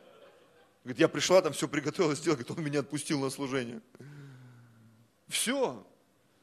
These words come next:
Отключи на время свой карван.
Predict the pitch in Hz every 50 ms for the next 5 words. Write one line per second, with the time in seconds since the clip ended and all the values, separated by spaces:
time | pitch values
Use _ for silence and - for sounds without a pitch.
0 | _ _ _ _ _ _ _ _ - - 220 220 - - 220 226 220 - - 269
1 | 254 220 208 202 202 233 240 214 175 165 156 - 170 170 160 - 190 202 226 240
2 | 240 196 131 117